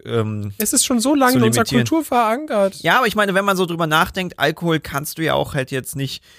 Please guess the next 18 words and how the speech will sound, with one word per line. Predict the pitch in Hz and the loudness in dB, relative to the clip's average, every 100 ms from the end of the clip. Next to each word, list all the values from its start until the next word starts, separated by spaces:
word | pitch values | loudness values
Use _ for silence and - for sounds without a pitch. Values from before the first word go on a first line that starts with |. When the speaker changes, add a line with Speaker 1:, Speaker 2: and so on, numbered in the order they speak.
| _ _ | _ _
Speaker 1:
wirklich | 139 131 - | -8 -8 -6
viel | 127 | -6
strenger | - - 123 113 | -6 -6 -4 -2
machen. | 147 135 | -2 -2
Du | 113 | -4
kannst | 196 240 | -2 -2
halt | 175 | -2
gewisse | 170 156 139 | 0 0 2
Regeln | 139 120 | 2 0
machen, | 110 104 107 | -2 -4 -10
im | 117 110 | -10 -8
Sinne | 113 | -8
von, | 107 110 | -8 -8
du | 98 | -8
kannst | 98 | -8
halt | 101 | -10
Steuern | - 139 135 | -4 0 0
draufpacken, | 113 104 - 107 113 | -2 -4 -8 -8 -12